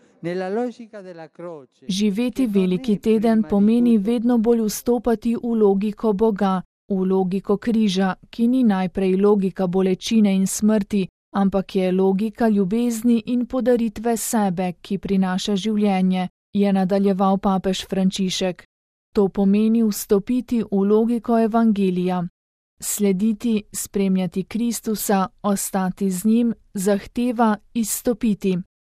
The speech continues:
Speaker 2: Izstopiti iz samega sebe, iz utrujenega in navajenega načina življenja vere, izkušnjave, da bi se zaprl v lastne sheme, ki zaprejo obzorje za ustvarjalno delovanje Boga.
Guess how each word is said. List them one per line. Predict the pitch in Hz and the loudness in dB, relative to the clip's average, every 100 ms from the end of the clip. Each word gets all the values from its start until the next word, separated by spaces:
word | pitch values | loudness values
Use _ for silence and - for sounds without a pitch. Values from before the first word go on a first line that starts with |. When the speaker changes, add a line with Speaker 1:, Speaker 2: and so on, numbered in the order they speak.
| _ _ | _ _
Speaker 2:
Izstopiti | 220 202 - 214 262 262 - 247 - | -2 -2 2 2 2 -2 0 -2 -2
iz | 247 | -4
samega | - 247 226 220 220 | -2 0 2 2 0
sebe, | 226 - 208 185 185 180 - _ _ | -2 0 0 0 -2 -4 -8 _ _
iz | 208 170 | -4 -2
utrujenega | 196 - 226 240 226 220 214 220 | -4 -2 -2 0 2 2 2 2
in | 208 208 | 4 4
navajenega | 208 202 226 233 196 185 185 | 2 2 2 2 2 0 0
načina | 185 190 220 214 202 | -2 -2 0 2 2
življenja | 185 202 190 185 185 190 | 2 0 0 0 0 0
vere, | 185 202 190 185 175 _ _ | 2 2 2 -2 -6 _ _
izkušnjave, | 208 185 - 190 180 214 214 220 202 196 - | -2 -2 -4 -4 -2 0 0 2 0 -2 -2
da | 202 196 | -4 -2
bi | 202 | 0
se | - 214 202 | 0 0 2
zaprl | 208 196 240 247 | 0 2 2 2
v | - 240 | 0 0
lastne | 214 208 - 226 214 | 2 2 0 0 0
sheme, | - - 233 202 185 180 | -2 -6 0 2 2 -2
ki | - 196 | -6 -6
zaprejo | 180 196 226 220 208 190 | -2 -2 0 0 2 0
obzorje | 180 175 190 208 208 196 | -2 -2 2 2 4 0
za | 180 196 | 0 0
ustvarjalno | 190 - 208 214 190 185 185 196 | 0 -4 -2 0 0 0 0 0
delovanje | 202 220 220 196 185 185 | 0 0 0 0 0 0
Boga. | 175 185 170 185 175 | -2 -4 -2 -2 -4